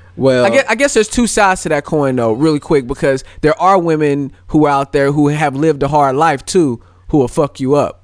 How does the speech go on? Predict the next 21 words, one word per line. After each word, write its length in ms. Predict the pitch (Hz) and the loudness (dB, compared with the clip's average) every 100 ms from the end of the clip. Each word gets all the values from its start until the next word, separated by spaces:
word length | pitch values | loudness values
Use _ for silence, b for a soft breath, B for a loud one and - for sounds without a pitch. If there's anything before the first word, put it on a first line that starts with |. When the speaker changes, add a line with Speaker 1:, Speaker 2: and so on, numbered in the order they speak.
| - | -10
Speaker 2:
You 100 | 120 | -4
know 100 | 127 | -2
what 40 | 127 | -2
I'm 40 | |
saying? 220 | 127 135 135 | -2 -2 2
They, 100 | 143 | 2
they 180 | 131 156 | 2 0
not 240 | 160 135 | 0 0
backing 340 | 151 147 156 127 | -2 -2 -4 -2
down 280 | 143 131 | -2 -2
at 80 | 113 | -2
all. 200 | 131 113 | -2 -2
So 160 | - 131 | -2 0
there 180 | 135 139 - | 0 0 0
are 240 | 151 156 | 2 2
those 400 | 139 139 147 143 | 0 0 2 0
women 340 | 127 127 131 123 | -2 -4 -4 -4
out 240 | 110 120 - | -4 -4 -2
there 180 | 123 107 | -4 -2
as 160 | 98 | -6
well. 460 | 101 135 131 127 | -2 0 2 -2